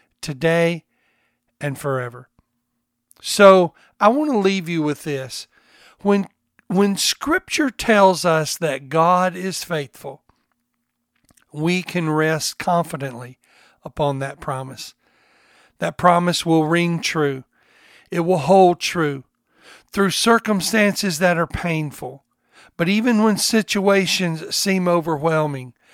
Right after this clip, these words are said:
believers can trust that our sovereign Lord, He knows it all, and that He is in control, complete control,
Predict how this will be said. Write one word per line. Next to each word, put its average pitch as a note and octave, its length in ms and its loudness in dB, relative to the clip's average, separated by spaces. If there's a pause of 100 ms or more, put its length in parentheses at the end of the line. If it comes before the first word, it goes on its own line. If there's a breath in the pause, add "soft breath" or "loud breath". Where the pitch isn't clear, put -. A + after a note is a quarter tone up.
(300 soft breath)
believers E3+ 1000 0 (320)
can D#3+ 260 -4
trust E3+ 680 0
that D#3 180 -4
our C#3+ 300 0
sovereign F3 760 0
Lord, C3+ 480 -2 (440)
He D#3+ 160 -8
knows C#3 360 -4
it C#3+ 160 -6
all, B2+ 320 -8 (580 loud breath)
and F3+ 200 0
that F#3 220 4
He G3 180 0
is F#3 200 -2
in G3 160 0
control, F#3+ 720 0
complete G3+ 600 -4
control, C3+ 640 -8